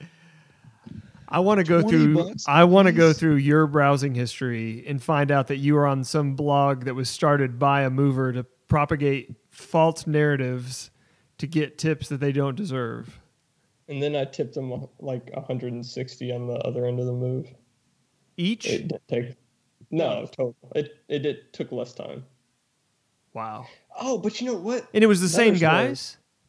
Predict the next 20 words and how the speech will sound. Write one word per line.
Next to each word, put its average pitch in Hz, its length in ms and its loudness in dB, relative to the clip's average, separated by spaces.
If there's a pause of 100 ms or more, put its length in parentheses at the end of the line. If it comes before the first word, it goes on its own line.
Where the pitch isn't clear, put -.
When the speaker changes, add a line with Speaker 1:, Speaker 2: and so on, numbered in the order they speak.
(480)
Speaker 3:
Huh? 165 260 -4 (240)
Speaker 1:
And 170 100 -2
it 180 40 2
was 160 140 2
Speaker 3:
Yeah. 131 80 0
Speaker 1:
the 139 80 0
same 165 260 0
guys? 156 300 0 (300)
That's 214 180 -2
Speaker 3:
Yeah. 226 60 0
Speaker 1:
unbelievable. 151 520 -2
I, 147 160 0
I 170 160 0
think 170 300 -4
you, 151 400 -2 (160)
I 165 120 -2
think 175 240 -4
you 151 160 0
overtipped. 143 720 -4
I, - 120 -20